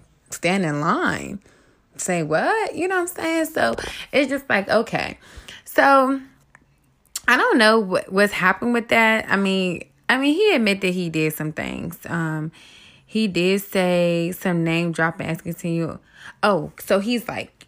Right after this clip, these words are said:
"Oh, g-, girl." See, and then this is, <sighs> see, I tried to, like, clear this up by saying,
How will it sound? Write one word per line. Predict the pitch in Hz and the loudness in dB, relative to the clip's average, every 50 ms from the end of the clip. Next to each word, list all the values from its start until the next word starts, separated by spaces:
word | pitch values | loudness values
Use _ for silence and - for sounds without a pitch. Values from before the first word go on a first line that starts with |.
| _ _ | _ _
"Oh, | 185 170 147 - - - _ _ _ | -6 -6 -6 -8 -16 -20 _ _ _
g-, | - - _ - - - | -20 -20 _ -20 -18 -10
girl." | - 156 151 147 117 80 107 - - - - - - - - - _ | -8 -6 -6 -4 -6 -6 -10 -12 -18 -20 -20 -20 -20 -20 -20 -20 _
See, | - - - 233 214 202 - | -10 -4 0 0 0 0 0
and | - 196 196 196 | -2 -2 -2 0
then | 196 226 247 254 247 233 - 58 64 67 196 | 0 0 0 0 -4 -4 -6 -8 -10 -4 -2
this | 269 349 370 - | 0 0 0 -2
is, | - - - _ - 190 - | -6 -14 -12 _ -14 -14 -14
<sighs> | - - - _ - | -14 -20 -20 _ -20
see, | - - 285 - | -12 -10 -10 -4
I | - 220 208 | -4 -6 -6
tried | - - - 269 269 277 285 294 302 311 302 269 | -6 -10 -10 -8 -6 -6 -4 -4 -4 -6 -6 -8
to, | - - 254 | -8 -8 -6
like, | 226 214 208 185 180 180 | -6 -4 -4 -4 -6 -6
clear | - - 214 202 202 | -6 -6 -4 -4 -2
this | 202 208 202 - | -4 -6 -4 -4
up | - 185 175 - | -4 -4 -4 -4
by | - 165 165 | -6 -6 -6
saying, | 175 - - 180 175 175 175 170 | -6 -6 -6 -4 -4 -2 -4 -4